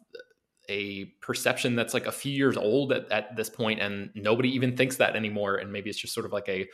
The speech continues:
perpetuating cycle of, like, people writing that in the trades here and there. And, you know, <laughs> we just keep repeating the same talking point. But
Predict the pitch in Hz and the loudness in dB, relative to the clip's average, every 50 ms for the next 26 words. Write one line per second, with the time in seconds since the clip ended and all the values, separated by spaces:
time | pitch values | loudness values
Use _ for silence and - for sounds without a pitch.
0 | - - - - _ _ - 131 131 131 123 120 - 135 123 110 107 104 - - | -16 -20 -20 -20 _ _ -4 -2 2 2 2 2 4 2 2 2 2 0 2 4
1 | 107 107 107 113 104 92 90 87 95 98 - - - _ _ _ _ - - - | 4 4 6 4 0 0 0 -2 -4 -6 -6 -10 -16 _ _ _ _ -12 -2 -2
2 | 139 120 127 113 101 98 98 101 113 117 110 104 101 98 98 98 - 104 95 98 | 2 4 4 2 4 4 6 6 6 4 2 0 0 -2 0 0 -2 -4 -4 -4
3 | - - - 113 107 117 113 101 - - - 110 104 107 101 98 95 92 95 95 | -4 0 2 4 4 4 2 2 0 -2 0 0 0 0 2 2 2 4 4 4
4 | 95 95 98 101 104 101 - 110 104 98 95 92 - - - - - - - 135 | 4 4 2 0 -4 -6 -6 -4 -2 0 0 0 -2 -4 -10 -12 -10 0 2 2
5 | 131 131 120 - - 143 127 135 123 127 - 135 120 117 117 110 104 - 131 113 | 4 2 0 0 -2 0 0 2 0 2 2 0 0 2 0 -2 0 2 2 2
6 | 110 110 117 113 113 - 127 107 - 113 101 - 120 120 - - 139 131 135 | 2 2 2 2 2 2 0 -4 -4 -4 -4 -4 -6 -6 2 2 2 2 2